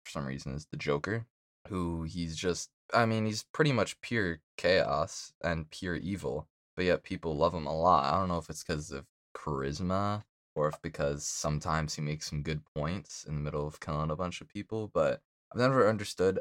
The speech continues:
I, I think he's a really good villain just because he's so unique, but I don't understand why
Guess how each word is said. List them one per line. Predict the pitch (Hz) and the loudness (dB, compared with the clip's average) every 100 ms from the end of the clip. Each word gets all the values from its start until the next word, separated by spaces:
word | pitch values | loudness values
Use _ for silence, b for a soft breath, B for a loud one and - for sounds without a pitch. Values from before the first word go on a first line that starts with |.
| - | 0
I, | 85 - 64 | 0 2 2
I | 117 | 2
think | 147 147 | 2 0
he's | 120 | -2
a | 104 | -2
really | 82 87 | -2 -2
good | 82 80 | -4 -6
villain | 76 76 82 | -4 -2 -2
just | 78 - | -4 -10
because | 73 - 80 76 76 - _ _ - | -14 -4 0 0 -4 -10 _ _ -6
he's | 80 | -2
so | - 85 | 0 2
unique, | 78 73 69 71 113 - - _ - | 2 0 -2 -2 -4 -6 -16 _ 0
but | 82 - | 2 4
I | 87 | 4
don't | 87 71 | 2 0
understand | 82 78 82 | -2 -4 -2
why | 80 | -2